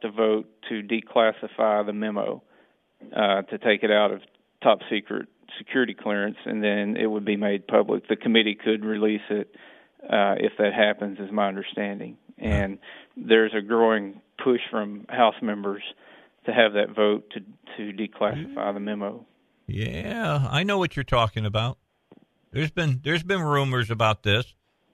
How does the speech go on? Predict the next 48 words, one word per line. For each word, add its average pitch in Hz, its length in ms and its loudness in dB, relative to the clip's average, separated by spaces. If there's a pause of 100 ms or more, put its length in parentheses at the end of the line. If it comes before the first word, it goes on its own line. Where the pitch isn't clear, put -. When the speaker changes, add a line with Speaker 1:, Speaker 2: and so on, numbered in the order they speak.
(180)
Speaker 2:
I 95 140 2
mean, 107 280 0
I 123 100 0
knew, 127 220 2
I 135 160 0
think 143 240 -2
you're 123 100 0
talking 120 340 0
about 107 260 0
the 101 80 -4
dossier. 92 800 0 (320)
We'll, 117 240 2
we'll 147 160 0
talk 139 340 2
about, 107 340 2 (320)
we'll 160 100 2
talk 202 280 6
about 180 220 4
that 165 180 2
Monday 147 360 2
as 123 140 0
well. 123 220 6
How's 123 220 4
that? 107 240 2 (640)
Speaker 1:
Sounds 147 280 4
good, 165 220 0
Dave. 127 340 4
You 127 140 4
have 127 60 10
Speaker 2:
All 123 60 6
Speaker 1:
a 113 40 6
Speaker 2:
right. 95 100 4
Speaker 1:
great 131 180 0
weekend. 117 540 -2
Speaker 2:
Thanks, 135 300 2
Cons. 101 280 2 (140)
We 107 80 4
appreciate 110 440 4
you, 98 40 0
Congressman. 98 460 2
We'll 98 80 2
talk 110 260 2
to - 80 -2
you 104 80 4
later. 87 220 4
Congressman 101 420 -2
Bruce 95 240 -2
Westerman, 92 480 -2